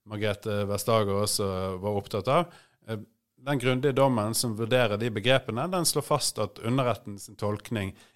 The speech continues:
ikke gjelder. Så det betyr at det ikke er en høyere terskel for å konstatere at, eh, konkurransen er begrenset. Eh, det er ikke sånn at, eh,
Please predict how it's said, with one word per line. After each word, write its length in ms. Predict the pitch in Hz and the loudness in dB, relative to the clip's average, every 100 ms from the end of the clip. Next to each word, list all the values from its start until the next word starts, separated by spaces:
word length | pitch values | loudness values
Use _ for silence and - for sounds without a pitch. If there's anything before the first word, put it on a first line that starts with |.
| _ | _
ikke 300 | 113 - - | -6 -2 0
gjelder. 380 | 101 101 87 69 | 4 4 2 -8
Så 120 | - 139 | -6 -2
det 100 | 170 | -2
betyr 400 | 170 170 170 151 | 0 2 2 0
at 300 | 123 - - 113 | -2 -4 -20 -12
det 120 | 127 | -6
ikke 300 | 135 - - | -4 -2 0
er 60 | 151 | 2
en 80 | 113 | 2
høyere 260 | 110 104 101 | 2 2 2
terskel 560 | 110 101 - 101 104 - - - | 0 0 -2 -4 -6 -8 -20 -16
for 340 | - 120 113 | -4 -2 0
å 60 | 107 | 0
konstatere 580 | - 107 101 131 117 101 90 | 0 -2 0 2 2 2 -2
at, 320 | 107 - - | -4 -6 -8
eh, 400 | 104 101 101 98 98 | -4 -2 -2 -6 -6
konkurransen 540 | 104 117 117 104 107 | 0 0 2 -2 -4
er 60 | 101 | -8
begrenset. 680 | 98 113 113 - 110 131 - - _ _ - | 0 0 2 0 -2 -4 -8 -20 _ _ -10
Eh, 120 | 104 | -8
det 180 | 110 123 | -4 -2
er 40 | |
ikke 260 | - - 117 | 0 0 0
sånn 160 | 131 | 2
at, 220 | 113 - 117 | 0 -2 -4
eh, 340 | 104 104 101 | -2 -2 -4